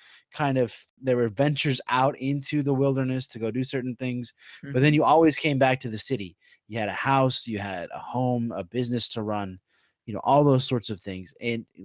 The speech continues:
Speaker 1: like you said, it is a perfect way of setting it up in such a way that even though you're in a city, it doesn't really feel like you're in a city.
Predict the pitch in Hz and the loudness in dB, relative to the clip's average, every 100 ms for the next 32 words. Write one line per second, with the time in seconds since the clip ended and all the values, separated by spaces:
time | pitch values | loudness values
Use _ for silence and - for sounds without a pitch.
0 | 104 - 110 - 135 247 95 - 117 - | -14 -8 -6 -6 0 2 2 -2 -6 -4
1 | 113 113 - - 139 165 139 120 117 113 | -6 -6 -8 -8 -6 -6 -6 -2 0 0
2 | 101 - - 117 120 113 113 135 135 _ | -4 -4 0 2 0 0 2 0 -2 _
3 | _ - - - 107 143 131 127 123 117 | _ -20 -20 -10 -2 0 0 0 2 2
4 | 107 101 - _ _ _ - 175 185 180 | 2 -4 -4 _ _ _ -6 0 2 6
5 | 170 139 135 143 156 - 160 156 143 123 | 6 4 2 0 0 0 -4 -4 -4 -2
6 | 123 143 131 123 104 - - 135 120 101 | -4 -4 -4 -4 -6 -8 -2 0 2 0
7 | 95 85 - 104 92 98 87 - 69 52 | -4 -6 -12 -10 -6 -6 -8 -10 -10 -14